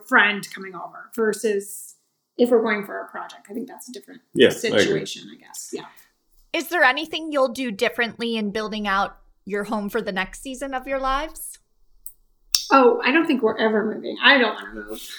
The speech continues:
Speaker 1: Dave wants to move, but I don't. Yeah.
Speaker 2: I don't wanna move.
Speaker 3: So would you
Speaker 2: I, I've
Speaker 3: say
Speaker 2: noticed
Speaker 3: you're
Speaker 2: that.
Speaker 3: in your forever home?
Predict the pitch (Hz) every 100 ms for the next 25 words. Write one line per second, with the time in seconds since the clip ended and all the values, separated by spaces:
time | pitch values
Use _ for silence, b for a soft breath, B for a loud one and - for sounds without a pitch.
0 | B 269 285 247 214 220 202 202 208 202
1 | 190 175 - - 220 185 147 294 311 208
2 | 87 87 131 - _ _ _ - - 302
3 | 254 262 - 233 208 160 - 240 233 226
4 | 220 220 - 233 208 269 311 339 453